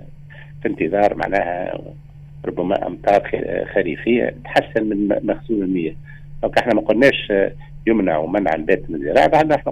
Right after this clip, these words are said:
قلنا راهو التفادي، راهو ما عندناش مياه لهذه الزراعات من خضر ورقية وغيرها والجلبانة اللي عملناها، وخاصة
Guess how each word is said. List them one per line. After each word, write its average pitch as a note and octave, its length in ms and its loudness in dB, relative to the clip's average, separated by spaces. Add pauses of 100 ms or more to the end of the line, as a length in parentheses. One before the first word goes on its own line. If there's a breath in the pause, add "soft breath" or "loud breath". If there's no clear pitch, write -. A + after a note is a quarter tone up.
قلنا D3 200 4
راهو C#3 120 4
التفادي، - 460 2
راهو B2 160 8
ما A2+ 100 2
عندناش B2 400 0
مياه B2 300 6 (380 loud breath)
لهذه A#2 360 6
الزراعات G2+ 680 2 (120)
من G#2 200 0
خضر G#2+ 560 2 (600 loud breath)
ورقية A2 640 6
وغيرها G#2 600 4
والجلبانة G2 680 2
اللي F#2 140 0
عملناها، C#3+ 260 4
وخاصة D3 540 4